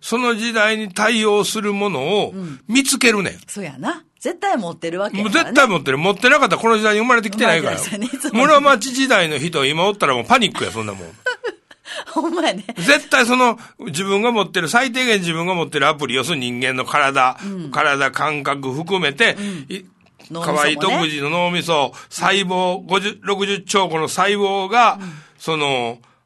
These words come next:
Speaker 1: あるんやから、
Speaker 2: うん。
Speaker 1: そいつが対応できるはずやねん。
Speaker 2: うん。で、この時代に合わせた自分のそこをポンと開けるというかね。
Speaker 1: そう、それを自分で見つけにかかるねん。
Speaker 2: せやな、見つけなあかんよね。
Speaker 1: うん。まあ、そこ本気出せっちゅう話やな。
Speaker 2: あそ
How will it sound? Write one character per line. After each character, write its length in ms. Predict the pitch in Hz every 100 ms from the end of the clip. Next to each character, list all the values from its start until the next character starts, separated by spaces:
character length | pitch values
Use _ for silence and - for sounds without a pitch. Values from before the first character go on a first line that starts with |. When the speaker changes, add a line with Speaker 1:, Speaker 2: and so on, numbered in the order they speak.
| _ _ _ _ _
Speaker 1:
あ 100 | 147
る 100 | 175
ん 80 | 175
や 120 | 127
か 140 | 104 127
ら、 220 | 156 131
Speaker 2:
う 40 |
ん。 160 | 175 135
Speaker 1:
そ 240 | 147 254
い 120 | 277 196
つ 100 | 240
が 140 | 226
対 240 | - 247
応 120 | 233 180
で 140 | 302
き 100 | 277
る 60 | 220
は 140 | 262
ず 120 | 226
や 120 | 175
ね 80 | 85 - -
ん。 40 |
Speaker 2:
う 0 |
ん。 180 | 254 135 _ _
で、 80 | 202
こ 140 | 240
の 120 | 214
時 120 | 190 185
代 200 | 214 208
に 100 | 202
合 140 | 254 320
わ 140 | 320
せ 140 | 320
た 180 | 254 349
自 180 | 208 175
分 320 | 170 190 202
の 140 | 254 269
そ 160 | 202
こ 300 | - 196 196
を 120 | 151 - - _ _
ポ 200 | - 269
ン 60 | 262
と 80 | 113
開 120 | -
け 140 | 196
る 60 | 175
と 60 |
い 20 | 190
う 40 |
か 40 |
ね。 60 | -
Speaker 1:
そ 80 | 294
う、 20 |
そ 60 | 277
れ 80 |
を 40 | 247
自 200 | 262 202
分 180 | 220 220
で 100 | 220
見 160 | 285
つ 120 | 285
け 100 | 285
に 80 | 247
か 80 | 214
か 100 | 190
る 80 | 165
ね 80 | 123
ん。 20 |
Speaker 2:
せ 100 | 170
や 140 | 156 143
な、 120 | 147
見 120 | 196
つ 80 | 202
け 120 | 294
な 100 | 240
あ 80 | 151
か 120 | 123
ん 60 | 127
よ 120 | 110
ね。 120 | 135
Speaker 1:
う 40 | 151
ん。 40 | 110 - -
ま 60 | 254
あ、 20 |
そ 160 | 254
こ 160 | 254 370
本 240 | 247 160
気 120 | - 208
出 100 | 123
せ 100 | 175
っ 40 |
ち 100 | -
ゅ 20 |
う 40 | 104
話 200 | 85 82
や 80 |
な。 60 | 78 _ _
Speaker 2:
あ 80 | -
そ 140 | -